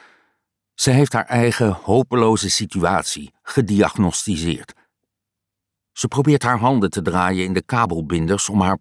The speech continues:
pols te kunnen voelen. Haar hart klopt snel, te snel. Het vergt een krachtsinspanning om op haar knieën te komen.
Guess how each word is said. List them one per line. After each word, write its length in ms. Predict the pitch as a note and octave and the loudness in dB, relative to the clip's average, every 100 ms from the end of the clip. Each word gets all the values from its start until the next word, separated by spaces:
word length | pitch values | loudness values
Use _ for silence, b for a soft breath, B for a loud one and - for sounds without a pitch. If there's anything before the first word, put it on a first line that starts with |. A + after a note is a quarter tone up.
| - | -6
pols 340 | C3 G2 - | -8 -6 -8
te 100 | - | -6
kunnen 260 | - F2 D#2+ | -2 0 0
voelen. 320 | E2+ D2 - b b b b _ _ | -4 -8 -12 b b b b _ _
Haar 280 | - D2 D2 | -10 -8 -8
hart 500 | - G2+ G#2+ - - | -6 -4 -4 -6 -16
klopt 360 | - A2 G2 - | -6 -4 -4 -4
snel, 440 | - G#2 G#2 - - b b | 0 2 0 -4 -18 b b
te 140 | - E3 | 0 0
snel. 460 | - F#2+ C2+ C#2+ - b b _ _ _ | 0 -2 -4 -8 -16 b b _ _ _
Het 180 | - A#2 | -8 -4
vergt 340 | - B2 A#2+ - | 0 0 0 0
een 140 | G#2+ | -2
krachtsinspanning 840 | - E3 - G2+ F2 - E2 F2+ G#2+ | 0 -4 -4 -6 -6 -2 -2 2 2
om 100 | F#2+ | 2
op 140 | - | 0
haar 200 | F2 F2+ | -4 -4
knieën 340 | - C#3 A2 | 2 2 2
te 120 | D#2+ - | -2 -4
komen. 380 | D#2+ B1 - | -4 -4 -8